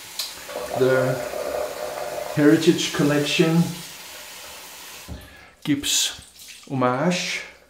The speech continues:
the one, the X L one. So that's my next shave. So,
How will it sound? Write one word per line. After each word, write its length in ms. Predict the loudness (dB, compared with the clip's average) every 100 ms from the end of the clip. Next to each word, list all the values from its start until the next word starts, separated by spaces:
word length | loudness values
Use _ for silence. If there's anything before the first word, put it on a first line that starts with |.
| _ _ -20 -20 -10
the 80 | -6
one, 360 | -2 -2 -4 -8 -14
the 220 | -14 -14
X 280 | -12 -12 -8
L 360 | -8 -8 -12 -20 -18
one. 200 | -14 -12 -14 _ _ _ _ _ _ _ _ _ _ _ _ -20 -20 -20
So 80 | -20 _ _ _ _ _ _ _ _ _ _
that's 240 | -16 -14 -12
my 100 | -8
next 420 | -8 -8 -12 -16
shave. 380 | -20 -20 -20 -20 -20 -20 _ _ _ _ _ _
So, 60 | -20